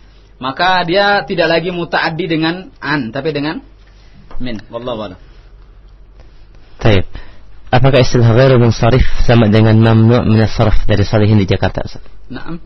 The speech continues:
Speaker 1: naam. <clears throat>
Speaker 2: Apakah istilah ghairu munsharif de-,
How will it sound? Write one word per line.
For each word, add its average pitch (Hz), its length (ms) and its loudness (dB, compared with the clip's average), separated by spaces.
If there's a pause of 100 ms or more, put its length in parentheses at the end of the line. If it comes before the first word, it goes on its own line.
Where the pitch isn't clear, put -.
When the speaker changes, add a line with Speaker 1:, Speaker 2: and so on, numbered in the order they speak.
(160)
Speaker 1:
naam. 170 240 -8 (240)
<clears throat> - 480 -8
Speaker 2:
Apakah 110 560 -2
istilah 113 400 0 (160)
ghairu 113 240 2
munsharif 104 480 -2 (240)
de-, 92 240 -4